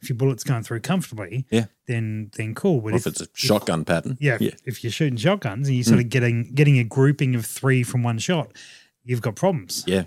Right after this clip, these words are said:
Speaker 1: Yeah,
Speaker 2: Oh,
Speaker 1: or,
Speaker 2: definitely.
Speaker 1: or you are not, not hitting at all.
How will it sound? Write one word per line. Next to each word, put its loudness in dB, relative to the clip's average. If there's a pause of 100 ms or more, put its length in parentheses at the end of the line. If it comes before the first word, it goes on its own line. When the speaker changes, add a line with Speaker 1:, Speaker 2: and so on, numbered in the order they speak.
Speaker 1:
Yeah, 0
Speaker 2:
Oh, 0
Speaker 1:
or, -2
Speaker 2:
definitely. 4
Speaker 1:
or 6
you 4
are 2 (580)
not, -12 (340)
not -2
hitting -4
at -4
all. -2